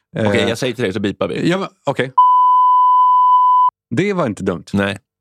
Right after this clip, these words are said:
Speaker 1: Det var ju faktiskt på riktigt.
Speaker 2: Mm, så att
Speaker 1: Men varför går ni inte ut med det?
Speaker 2: Ja, men
Speaker 1: Varför
Speaker 2: för att det är kul med en surprise.
Speaker 1: Ja, men ni kommer ju, ni kommer ju kunna översälja om ni går ut med det.
Speaker 2: Men, nej, men jag tror vi kan sälja ut ändå. Det är mycket roligare att det är en överraskning.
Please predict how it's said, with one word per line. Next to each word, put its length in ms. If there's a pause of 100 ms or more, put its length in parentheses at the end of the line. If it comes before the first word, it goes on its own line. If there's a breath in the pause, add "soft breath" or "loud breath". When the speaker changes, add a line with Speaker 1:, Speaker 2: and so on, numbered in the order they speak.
(320)
Speaker 1:
Det 180
var 680
ju 160
faktiskt 320
på 60
riktigt. 320 (180)
Speaker 2:
Mm, 200
så 80
att 140
Speaker 1:
Men 80
varför 200
går 120
ni 40
inte 140
ut 240
med 100
det? 40
Speaker 2:
Ja, 160
men 140
Speaker 1:
Varför 140
Speaker 2:
för 100
att 60
det 60
är 80
kul 160
med 60
en 60
surprise. 500 (160)
Speaker 1:
Ja, 80
men 160 (300)
ni 100
kommer 220
ju, 240 (600)
ni 120
kommer 200
ju 60
kunna 220
översälja 760
om 140
ni 80
går 140
ut 140
med 100
det. 60
Speaker 2:
Men, 140
nej, 260
men 40
jag 120
tror 120
vi 80
kan 140
sälja 220
ut 100
ändå. 200
Det 120
är 20
mycket 300
roligare 240
att 60
det 60
är 60
en 40
överraskning. 560